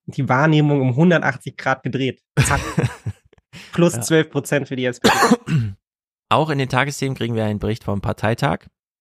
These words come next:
Speaker 2: Ich würde sagen, wenn man das so sieht, die brauchen alle eine Therapie und ich hätte nichts dagegen, den Therapeuten direkt auf die Bühne zu stellen und zu sagen,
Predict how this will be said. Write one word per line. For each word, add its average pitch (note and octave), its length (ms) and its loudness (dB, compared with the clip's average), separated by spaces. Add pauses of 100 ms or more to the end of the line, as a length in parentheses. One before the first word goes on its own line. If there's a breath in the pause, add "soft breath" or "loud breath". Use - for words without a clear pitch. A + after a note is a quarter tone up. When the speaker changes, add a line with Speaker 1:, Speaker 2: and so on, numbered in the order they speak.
(560)
Speaker 2:
Ich C#3 180 2
würde D#3 180 4
sagen, C3+ 400 2
wenn G#2+ 100 -2
man G#2+ 100 0
das G#2 80 0
so G#2+ 100 2
sieht, G#2+ 380 0 (800)
die B2 160 2
brauchen G#2+ 420 2
alle G#2+ 220 2
eine G#2 140 2
Therapie G#2+ 580 0
und A2 100 2
ich G#2 120 0
hätte G#2 140 0
nichts G#2+ 180 0
dagegen, G#2+ 260 0
den G#2 100 0
Therapeuten G#2 480 0
direkt G2+ 220 -2
auf - 80 -2
die G#2+ 100 -8
Bühne G#2 260 -4
zu G2 120 -8
stellen G2+ 300 0
und F#2 100 -4
zu G2+ 80 -12
sagen, F#2 460 -2